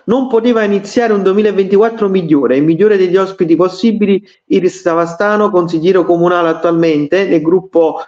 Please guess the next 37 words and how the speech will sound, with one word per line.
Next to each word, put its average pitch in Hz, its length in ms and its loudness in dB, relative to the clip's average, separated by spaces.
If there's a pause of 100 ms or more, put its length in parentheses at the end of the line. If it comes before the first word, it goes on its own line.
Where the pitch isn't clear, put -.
di - 60 -6
opposizione 190 600 -2
Forza 170 280 -2
Italia. 143 320 -4 (300)
Iris, 220 400 0
tu 233 140 0
comunque, 202 420 0
al 175 80 -2
di 170 80 0
là 208 120 2
di 208 120 -4
questa 185 300 0
parentesi 180 440 0
attuale 175 520 0
della 160 180 2
politica, 180 500 0
tu 190 140 0
vieni 185 260 2
già 185 200 0
da 180 100 0
una 170 120 0
vecchia 190 380 0
tradizione 160 580 -2
politica. 156 680 0 (380)
Eh, 160 340 2
come 185 180 0
dire, 180 220 2
se 160 240 -2 (260)
già, 208 240 -4
come 202 180 0
dire, 190 160 0
un 175 160 0
politico 185 520 2
navigato, 170 680 0
non 170 140 0
è 180 100 0
che 170 380 2